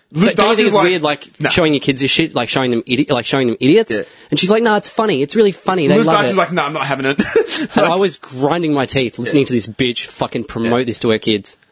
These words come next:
Speaker 1: Yeah.
Speaker 2: Darcy said it straight up. He's
Speaker 1: Yeah.
Speaker 2: like, "Don't you think it's showing them idiots?"
Speaker 1: Yeah.
Speaker 2: She's like, "No, it's a bit of fun. They love it."
Speaker 1: No, no.
Speaker 2: They come with roses. They do the whole thing.
Speaker 1: But I'm
Speaker 2: We do
Speaker 1: glad he said it. I'm glad he said it, like, "This is ridiculous." And he's like, you know, "That's one show I can't stomach. I can't, I can't do it."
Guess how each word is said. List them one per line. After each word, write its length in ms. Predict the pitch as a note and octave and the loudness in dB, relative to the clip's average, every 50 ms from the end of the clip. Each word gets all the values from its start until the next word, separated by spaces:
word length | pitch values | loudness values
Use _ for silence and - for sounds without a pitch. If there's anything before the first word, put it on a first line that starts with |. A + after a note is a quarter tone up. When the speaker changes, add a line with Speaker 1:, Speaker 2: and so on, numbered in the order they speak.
| _ _ _ _ _ - | _ _ _ _ _ -8
Speaker 1:
Yeah. 100 | F2 - - _ - | -8 -8 -6 _ -2
Speaker 2:
Darcy 320 | G#3 G#3+ A#3 A#3 C#4 A#3+ | 0 0 0 0 0 0
said 160 | - - A#3 G#3 | 2 2 0 0
it 80 | F#3 | 0
straight 180 | - - G#3 A3 | 0 2 2 2
up. 60 | F3+ C#3 | 2 2
He's 80 | D3+ F3 | 0 0
Speaker 1:
Yeah. 80 | D#3+ | 0
Speaker 2:
like, 100 | D#3 - | 0 2
"Don't 160 | - G3 A3+ | 2 2 2
you 80 | G#3+ F#3 | 2 2
think 220 | - - F#3+ D#3 | 2 2 2 2
it's 200 | D3+ - - - - - | 0 -2 -6 -6 -4 -2
showing 260 | - - C3+ C3+ D3 D3+ | 0 2 2 2 2 2
them 100 | D3 E3 | 2 2
idiots?" 460 | F3+ G#3 G#3+ C3 G#2+ - - - - _ | 2 2 2 0 0 -2 -8 -14 -8 _
Speaker 1:
Yeah. 80 | - A#2 | -2 -2
Speaker 2:
She's 100 | G2 F3 | 0 2
like, 140 | E3 F#3 G3 | 2 2 2
"No, 100 | G#3+ G3+ | 2 0
it's 120 | F#3 - F#3 | 0 0 0
a 40 | |
bit 80 | F3+ G#3 | 0 -2
of 60 | F3+ | -2
fun. 320 | - - - D3 C3+ A#2+ A#2+ | -2 -4 -4 -4 -2 -2 -2
They 100 | C3 C3+ | -2 0
love 240 | C3+ C3 B2+ A#2 | 0 0 0 2
it." 160 | A#2 A2 - - | 0 0 0 0
Speaker 1:
No, 180 | C3+ A#2+ G#2 F2+ F2+ - - - - A2 | -2 -2 -2 -2 -6 -10 -14 -16 -12 -10
no. 100 | G2 - - - - - | -10 -10 -10 -8 -4 -4
Speaker 2:
They 100 | D#3 D3+ | -4 -4
come 200 | - G3 F#3 E3+ | -2 -4 -2 0
with 120 | E3 C#3 C3+ | 0 0 2
roses. 420 | D3 C#3+ C#3+ C#3 B2+ C#3+ C#3+ C3+ | 2 2 2 2 0 0 0 0
They 100 | C#3+ C3 | 0 -2
do 200 | A2+ - - D3+ C#3 | -2 0 2 2 2
the 60 | C3 | 4
whole 140 | C3+ C3+ A#2+ | 2 0 -2
thing. 180 | - - B2 | 0 0 2
Speaker 1:
But 60 | F3+ | 2
I'm 40 | F3+ F3+ | 2 2
Speaker 2:
We 40 | |
do 100 | - C#3 | 2 2
Speaker 1:
glad 200 | C#3+ F3+ G#3 A3+ | 2 2 2 0
he 100 | G#3 G#3 | 0 -2
said 240 | G3 - - E3 E3+ | -2 0 0 0 0
it. 160 | C#3 - - _ _ _ _ | -2 -4 -6 _ _ _ _
I'm 120 | - C#3+ C#3+ | -4 -2 0
glad 180 | B2+ D3+ E3 F#3+ | 0 0 0 0
he 60 | G3+ | -2
said 160 | - F3 F3 | -2 -2 -2
it, 60 | D3 | 0
like, 280 | B2+ C3 B2 A2+ - - | 0 0 -2 -2 -4 -8
"This 160 | - C#3 F3 A3+ | -8 -4 -2 -2
is 100 | F#3 C#3+ | 0 0
ridiculous." 480 | C3 B2 B2+ D3+ C#3+ C#3 A#2 G#2+ - G2+ - | 0 0 0 0 2 0 0 -2 -4 -4 -4
And 100 | B2+ C3+ | -2 -2
he's 120 | C3+ B2+ B2+ | 0 0 0
like, 240 | C3+ C3 A#2+ - _ _ _ _ _ - | 0 -2 -2 -6 _ _ _ _ _ -4
you 80 | C#3+ | -2
know, 120 | C3+ B2 B2 | 0 0 0
"That's 180 | B2+ A#2 - | -2 -4 -2
one 160 | C#3 C3+ C3+ | -2 0 0
show 180 | C3+ - - B2 | 0 2 2 2
I 60 | A2 | 0
can't 280 | - - - A#2 A2 F#2+ | 0 -2 -4 -4 -4 -4
stomach. 300 | - - A2 F#2 F2 E2 | -4 -4 -4 -4 -6 -6
I 60 | F#2+ | -8
can't, 300 | G2 - A2 G2 F2 - | -6 -4 -4 -4 -4 -6
I 60 | G2 G#2+ | -10 -8
can't 240 | - A#2+ G#2 F2+ | -4 -4 -4 -4
do 120 | F#2 G2 D#2 | -6 -8 -10
it." 60 | - | -10